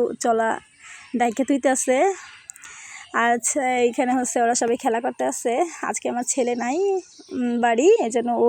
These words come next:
খেলা করে না। ও থাকলে অবশ্যই খেলা করতো ওদের সাথে। তো আমার মেয়ে আবার আমার ভাইয়ের কান্দে উঠছে। আর এখন তো সন্ধ্যা হয়ে গেছে, হাঁস মুরগি খোপে দেওয়ার পালা। তো এখানে কয়টা চীনা হাঁস, সবাই মাশাআল্লাহ বলো।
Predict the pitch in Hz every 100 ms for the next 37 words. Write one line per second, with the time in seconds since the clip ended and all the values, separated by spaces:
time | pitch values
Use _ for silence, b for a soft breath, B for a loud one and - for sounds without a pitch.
0 | 240 247 226 247 233 226 233 262 254 247
1 | 226 - 247 247 233 240 226 226 - 240
2 | 311 302 233 220 226 226 247 247 220 226
3 | - B B B B - 220 220 233 233
4 | 214 226 226 226 - - 226 349 370 B
5 | B B - - 240 240 240 233 240 311
6 | - 311 320 339 277 247 302 294 311 311
7 | 466 440 320 - 269 240 262 233 226 214
8 | 214 233 220 247 392 _ B B B B
9 | B B B - 294 269 285 269 269 285
10 | 302 285 262 240 233 247 294 311 294 247
11 | - 233 226 240 - 254 240 240 240